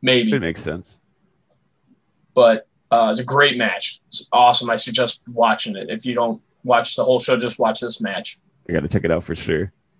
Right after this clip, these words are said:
Speaker 1: So there was a platform, kinda like how in N X T they have those two, like, beams next to the
Speaker 2: Yeah.
Speaker 1: announce table, and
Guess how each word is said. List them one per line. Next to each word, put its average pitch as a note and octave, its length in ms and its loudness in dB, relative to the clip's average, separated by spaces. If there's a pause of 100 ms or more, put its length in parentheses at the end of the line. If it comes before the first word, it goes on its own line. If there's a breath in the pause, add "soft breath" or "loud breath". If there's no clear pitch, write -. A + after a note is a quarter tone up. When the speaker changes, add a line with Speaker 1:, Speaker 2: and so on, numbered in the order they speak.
(160)
Speaker 1:
So C#3 360 0
there C#3+ 240 4
was C3+ 540 0 (160)
a A#2 580 2 (560)
platform, C3+ 540 2
kinda F#3 200 2
like F3 140 4
how C#3+ 360 4
in B2+ 100 0
N C3 80 -2
X B2 160 -4
T C3 100 -6
they B2 100 0
have A#2+ 180 0
those A#2 180 -4
two, C3 160 -8
like, A2 260 -4 (920)
beams C3 480 -2
next B2 200 0
to - 80 2
the A2+ 60 8
Speaker 2:
Yeah. F2 80 6
Speaker 1:
announce A2 300 -4
table, B2+ 440 0
and A2+ 280 -2